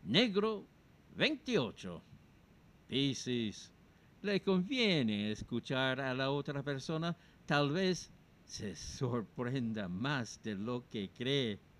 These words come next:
Mucho cuidado con la influenza. La precaución es primordial en estos momentos donde la economía lentamente comienza a levantarse.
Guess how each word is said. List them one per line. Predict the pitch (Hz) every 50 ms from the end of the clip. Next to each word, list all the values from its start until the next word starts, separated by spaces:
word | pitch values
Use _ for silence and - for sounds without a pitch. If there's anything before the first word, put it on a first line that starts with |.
| - - - - - - - - - - - - - - - -
Mucho | 180 254 302 302 240
cuidado | - 247 247 220 226 220 214 196 190 160
con | 143 160 156 147
la | 139 143 143 - -
influenza. | - 214 269 359 339 330 277 196 - - 147 139 131 117 110 185 190 302 392 359 285 196 143 120 98 - 117 101 92 87 76 - - - - - - - - - - - - - - -
La | - 131 151 220
precaución | - 185 214 196 - - 185 170 160 135 - - 226 247 220 175 -
es | 160 160 156 - - - - - - - - -
primordial | - 320 381 349 330 294 247 233 185 156 151 143 127 113 110 101 92
en | 95 98 98
estos | 101 101 - - - 101 95 -
momentos | 101 104 107 110 120 123 120 110 - 139 131 110
donde | - 143 139 135 131 147
la | 127 135 131 131 135 - -
economía | - 110 107 - - 127 131 151 175 202 190 151 131 131 127 135 151 156
lentamente | - 82 82 87 101 127 180 196 - - 320 302 254 208 202 185 - - - 220 220 220 208
comienza | - 190 156 175 170 160 156 - 170 165 170 - -
a | - 98 110 120 135 - - - - - - - - 73
levantarse. | 76 80 90 82 98 101 110 107 - 95 92 85 73 67 - - - 82 73 69 -